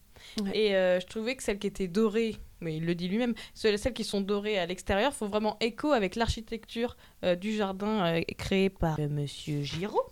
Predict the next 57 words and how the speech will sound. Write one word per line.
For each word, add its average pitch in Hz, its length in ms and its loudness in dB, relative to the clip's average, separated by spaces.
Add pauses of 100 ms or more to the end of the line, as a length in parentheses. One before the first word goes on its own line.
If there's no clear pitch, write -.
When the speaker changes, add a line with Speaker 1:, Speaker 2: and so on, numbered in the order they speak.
(460)
Speaker 2:
Et, 240 180 10
euh, 190 500 10
donc 180 200 -4
c'est 208 120 2
vraiment, 196 240 2
il 262 60 4
y 233 40 4
a - 20 2
des 202 100 0
guirlandes 233 420 2
dorées 226 340 4
qui 202 160 -10
scandent, 208 420 -4
euh, 165 300 0
les 156 140 -6
différentes 165 760 -4
colonnes 208 380 2
qui 196 120 -6
se - 60 -10
trouvent 196 120 -8
dans 185 100 0
le 180 60 -4
jardin. 180 320 -2 (320)
On, 285 220 -2 (100)
on 247 120 4
lève 302 200 4
les 254 240 0
yeux 262 100 0
pour 220 240 -4
regarder, 208 600 0
euh, 170 160 2
les 185 200 -2
œuvres 202 220 0
dorées 196 320 0 (640)
et 240 180 2
on 220 140 2
redécouvre 311 680 2
l'architecture 285 840 -2 (160)
du 226 140 -4
Petit 254 160 -8
Palais. 262 300 0
On 233 80 0
se 208 60 -8
rend 220 80 -4
compte 254 140 -8
que 220 80 -4
le 202 60 -2
Petit - 120 -12
Palais, 220 360 -2
il 175 60 -6
est 175 120 -8
très, 330 180 2
très 311 200 2
beau 302 240 2
déjà 262 280 0
en 262 60 2
lui-même 240 340 2